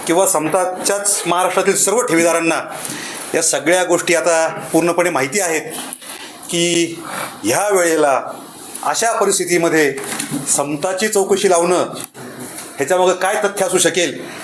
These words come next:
हे काय आम्ही वेगळं सांगायची आवश्यकता नाही. परंतु ज्या काय खोट्या क्लिप्स किंवा छो-, खोटे पत्र सोशल मीडियावर प्रसिद्ध होत आहेत, त्याच्या बाबतीमध्ये कुठंतरी,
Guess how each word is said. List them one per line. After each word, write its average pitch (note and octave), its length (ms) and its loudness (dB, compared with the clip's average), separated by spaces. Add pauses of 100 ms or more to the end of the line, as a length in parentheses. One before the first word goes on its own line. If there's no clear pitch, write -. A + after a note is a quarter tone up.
(120)
हे D3+ 60 -2
काय F3 180 2
आम्ही E3+ 340 2
वेगळं E3+ 180 4
सांगायची D3+ 340 0
आवश्यकता D#3 440 0
नाही. D3 160 -2 (2250)
परंतु A3+ 640 2 (720)
ज्या F3 100 2
काय G#3 420 2 (540)
खोट्या G3+ 640 0 (2250)
क्लिप्स A3 400 0 (340)
किंवा F3 240 4
छो-, D#3 160 0
खोटे F#3 320 2
पत्र G3 520 -2 (340)
सोशल D#3+ 280 2
मीडियावर G3 200 0
प्रसिद्ध F#3 280 0
होत F3 180 0
आहेत, D3+ 120 0 (480)
त्याच्या F3 180 2
बाबतीमध्ये F#3 400 2
कुठंतरी, F3 600 2